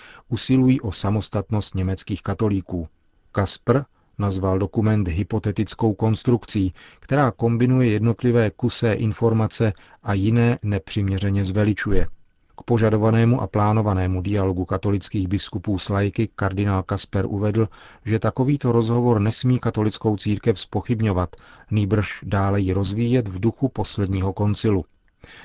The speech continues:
Dialog v rámci německé církve, vyvolaný skandály sexuálního zneužívání,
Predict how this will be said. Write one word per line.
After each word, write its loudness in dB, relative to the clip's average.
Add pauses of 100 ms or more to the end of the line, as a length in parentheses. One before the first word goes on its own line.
(140)
Dialog 2
v -8
rámci -2
německé 0
církve, 0
vyvolaný 0
skandály 0
sexuálního -2
zneužívání, 0